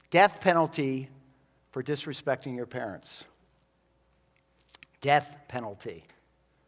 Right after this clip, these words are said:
Jesus is referring to the fifth commandment, and he's referring to the Hebrew Bible, the Old Testament punishment for violating it, if you want to look it up. Exodus twenty-one seventeen.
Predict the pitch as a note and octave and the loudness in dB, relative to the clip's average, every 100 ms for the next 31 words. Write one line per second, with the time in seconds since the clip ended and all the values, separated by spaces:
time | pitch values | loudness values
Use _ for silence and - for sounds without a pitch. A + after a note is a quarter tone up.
0 | _ _ _ - C#3+ B2 B2+ C3+ F#3 A3 | _ _ _ -4 -4 -4 -8 -2 4 4
1 | E3 D3 F#3 D#3+ F3 A#3 D#4 E3+ - - | 4 0 0 0 2 8 8 6 -2 -16
2 | - - - F3 D#3 E3+ A3+ B3+ - G#3+ | -16 -10 2 4 4 6 8 6 6 4
3 | F3+ F3+ G#3+ G#3+ F#3+ A3 C4+ A3+ F3 A3 | 4 2 0 4 10 10 10 8 8 10
4 | G#3 - A#3 A#3 F3+ - A3+ A#3 F#3+ D#3+ | 8 4 0 0 -4 2 2 2 -4 -2
5 | E3 A3 C#4 C#4+ C#3+ A2+ A#2 A2 - D#3 | 6 8 10 8 4 0 -4 -10 -6 -2
6 | D#3 E3+ E3 G#3 B3+ - - - - _ | 0 0 4 8 8 6 -18 -20 -20 _
7 | _ _ _ _ - F3 C#3+ D#3+ D3+ - | _ _ _ _ 0 0 2 -4 -4 -2
8 | D#3+ D#3 D3+ E3 D#3+ E3 F3 A3+ A2+ | 0 2 0 0 0 0 -6 -8 -8